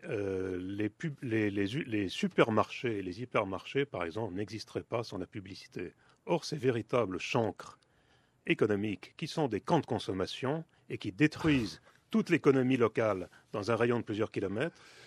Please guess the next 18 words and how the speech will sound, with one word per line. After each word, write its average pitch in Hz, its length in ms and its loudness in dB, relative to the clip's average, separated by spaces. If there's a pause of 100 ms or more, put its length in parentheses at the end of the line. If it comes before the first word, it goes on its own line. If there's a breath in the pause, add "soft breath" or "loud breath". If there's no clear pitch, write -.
(400 soft breath)
sont 151 300 -4
à 131 120 -2
boycotter 120 520 0
absolument. 95 540 -6 (420 soft breath)
Par 135 120 2
ailleurs, 117 460 0 (480 soft breath)
quand, 151 180 0 (160)
euh, 104 640 4
monsieur 117 240 -4
le 131 60 -2
publicitaire 113 720 -2
dit 117 140 -4
qu'il 110 120 -6
ne 90 60 -6
faut - 160 -6
pas 123 160 2
être - 160 -2
anti, 127 500 -2